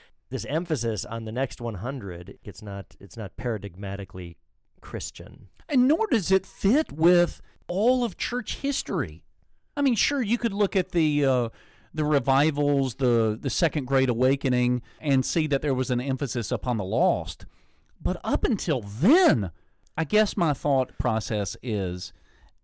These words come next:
Speaker 2: if all you're doing is being concerned about the seeker, as the Willow Creek model put it, then you really don't have to go to seminary. And if you're a believer that your testimony is on par with Holy Scripture,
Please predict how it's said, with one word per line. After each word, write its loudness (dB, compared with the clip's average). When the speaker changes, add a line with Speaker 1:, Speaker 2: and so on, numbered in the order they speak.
Speaker 2:
if 0
all 2
you're 2
doing 2
is 2
being 2
concerned -2
about -2
the -2
seeker, -2
as -2
the -4
Willow 0
Creek -6
model -6
put -4
it, -4
then 4
you 2
really 2
don't 4
have 0
to 2
go 4
to 4
seminary. -2
And 6
if -2
you're 2
a 2
believer 2
that 0
your 2
testimony 0
is -2
on 0
par 0
with 0
Holy 0
Scripture, -6